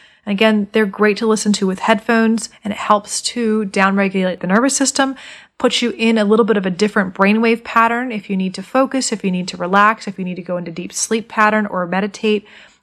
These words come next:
I think it's really helpful, again, when it comes to the areas of the heady stuff, when it comes to managing our energy. And I listen to Binaural Beats every night before I go to bed. It's actually part of my bedtime routine. It's,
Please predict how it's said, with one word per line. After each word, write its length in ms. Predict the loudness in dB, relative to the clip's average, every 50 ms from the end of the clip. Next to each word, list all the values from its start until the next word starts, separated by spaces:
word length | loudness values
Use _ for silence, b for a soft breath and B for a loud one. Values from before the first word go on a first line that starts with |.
| _
I 40 | -8
think 140 | -4 -2 -2
it's 200 | -2 -2 -4 -4
really 320 | 0 2 4 4 4 2
helpful, 540 | 2 2 0 0 0 -2 -4 -2 -2 0 0
again, 260 | 0 0 0 0 2
when 100 | 2 0
it 80 | -2 -4
comes 340 | -4 -2 0 0 0 0 -2
to 140 | -2 -2 0
the 220 | -2 -2 -2 -2
areas 340 | 0 2 4 4 4 2 0
of 140 | -2 -6 -10 B B B B B B
the 60 | -6 -2
heady 420 | 2 2 4 4 4 2 2 0
stuff, 460 | -2 -4 -6 -6 -6 -8 -10 -8 -8
when 100 | -8 -8
it 60 | -8
comes 240 | -8 -10 -10 -8 -8
to 60 | -8
managing 420 | -8 -6 -6 -6 -6 -8 -8 -8 -6
our 100 | -6 -6
energy. 460 | -6 -8 -8 -10 -10 -10 -12 -14 -16 B B B B B B B B _ _ b b b b b b
And 100 | 0 2
I 100 | 2 4
listen 280 | 4 2 2 2 0 2
to 60 | 2
Binaural 420 | 4 2 4 4 2 2 2 2
Beats 260 | 0 -4 -6 -6 -4
every 240 | -4 -2 0 2 2
night 380 | 4 4 2 2 0 -4 -8 -8
before 280 | -8 -6 -2 0 0
I 60 | 0 2
go 100 | 0 -2
to 100 | -2 0
bed. 260 | 0 0 0 0 -2
It's 180 | -4 -4 -4
actually 300 | -2 -2 -2 -2 -4 -4
part 180 | -4 -2 -4 -2
of 60 | 0
my 120 | 0 0 0
bedtime 460 | 0 0 -2 -2 -2 -4 -4 -2 -2
routine. 460 | -2 -4 -4 -2 0 0 0 2 0
It's, 440 | -2 -2 -6 -6 -6 -6 -6 -6